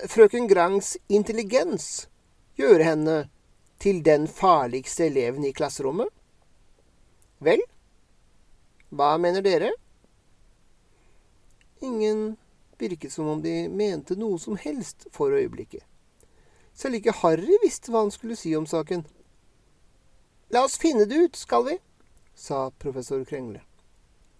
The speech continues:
Han snudde seg tilbake til Hermine og gestikulerte ut mot hele klassen.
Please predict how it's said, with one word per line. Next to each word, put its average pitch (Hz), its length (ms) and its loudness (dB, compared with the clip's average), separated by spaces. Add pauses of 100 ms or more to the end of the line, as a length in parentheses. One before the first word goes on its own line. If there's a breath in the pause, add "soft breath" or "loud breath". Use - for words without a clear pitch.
(100)
Han 131 200 -8
snudde 127 320 -6
seg 127 200 -8
tilbake 127 480 -8
til 143 160 -8
Hermine 165 460 -4 (340 soft breath)
og 143 160 -10
gestikulerte 160 880 -2
ut 151 400 -8
mot 156 320 -4
hele 143 200 -2
klassen. 151 400 -8